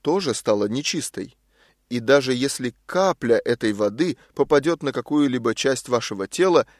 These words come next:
эта часть тела тут же станет нечистой, и вам придется опять повторять весь этот обряд омовения. Поэтому вы должны держать руки так,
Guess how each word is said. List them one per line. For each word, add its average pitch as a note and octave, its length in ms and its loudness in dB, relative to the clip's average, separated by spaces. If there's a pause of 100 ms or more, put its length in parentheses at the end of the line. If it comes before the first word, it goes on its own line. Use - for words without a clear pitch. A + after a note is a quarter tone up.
(160)
эта F#3 260 -6
часть - 380 -2
тела A2 340 0 (360)
тут F3+ 200 -6
же F3 160 -2
станет B2+ 480 -4
нечистой, D#3 640 -8 (220)
и A#2+ 80 0
вам A#2+ 200 2
придется A2+ 520 0
опять E3 380 0
повторять A#2+ 540 -2
весь A#2+ 260 -4
этот A#2 240 -4
обряд A2 340 0
омовения. A2+ 640 -2 (920)
Поэтому A#2 480 2
вы C#3+ 180 -2
должны B2+ 400 -2
держать D#3 360 0
руки C#3 260 -6
так, D3+ 260 -4